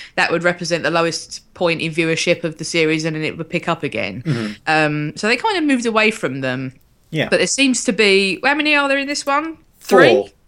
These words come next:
Speaker 1: Four.
Speaker 2: Four.
Speaker 1: There's
Speaker 2: And
Speaker 1: four two-parters.
Speaker 2: And one kind of sort of two-parter, but not quite.
Speaker 1: So
Speaker 2: So there's
Speaker 1: we,
Speaker 2: literally
Speaker 1: we
Speaker 2: only, like,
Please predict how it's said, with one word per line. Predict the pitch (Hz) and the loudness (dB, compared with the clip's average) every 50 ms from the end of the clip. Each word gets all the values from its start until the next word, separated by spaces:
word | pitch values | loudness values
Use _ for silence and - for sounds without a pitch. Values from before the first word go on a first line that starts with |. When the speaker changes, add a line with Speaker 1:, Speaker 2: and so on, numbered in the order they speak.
| _ _ | _ _
Speaker 1:
Four. | _ - 370 370 320 214 147 135 127 131 | _ 0 2 4 4 6 4 4 2 -2
Speaker 2:
Four. | - - - - - 151 120 107 98 101 - - _ _ _ _ _ _ _ _ _ | -4 -10 -8 0 2 2 4 2 0 -2 -6 -16 _ _ _ _ _ _ _ _ _
Speaker 1:
There's | - 226 220 160 | 0 2 6 8
Speaker 2:
And | 160 170 170 | 8 8 8
Speaker 1:
four | 165 - 170 170 | 8 6 4 4
two-parters. | - - - 285 240 - 208 160 151 131 95 117 123 123 - - - - - - | 0 0 -2 -2 -2 -2 -2 0 0 0 -2 -2 -4 -4 -6 -8 -8 -12 -10 -6
Speaker 2:
And | 131 131 131 135 139 139 | -2 -2 0 0 0 0
one | 127 151 147 147 143 143 139 | 2 2 2 2 2 0 -2
kind | 143 - 147 147 143 139 | -2 -2 -4 -2 -2 -2
of | - | -2
sort | - - 139 131 123 | 0 0 0 0 0
of | - - | -4 -4
two-parter, | 143 131 131 - 127 120 117 127 | -4 -4 -2 -2 -4 -4 -4 -4
but | 110 113 | -6 -6
not | 113 101 - | -6 -8 -8
quite. | - - 98 90 - - - - - _ _ _ _ _ _ _ _ _ _ _ _ _ _ _ | -6 -4 -4 -4 -4 -8 -16 -20 -20 _ _ _ _ _ _ _ _ _ _ _ _ _ _ _
Speaker 1:
So | - - 233 220 | -4 0 4 6
Speaker 2:
So | |
there's | 135 135 214 208 214 | 8 8 8 6 4
Speaker 1:
we, | 127 | 2
Speaker 2:
literally | 127 147 180 - - - 180 165 | 4 4 4 4 4 4 4 4
Speaker 1:
we | 156 151 | 4 4
Speaker 2:
only, | 151 147 147 147 | 4 4 4 4
like, | 139 135 131 131 131 - - - - - | 4 4 4 4 2 -2 -10 -18 -20 -20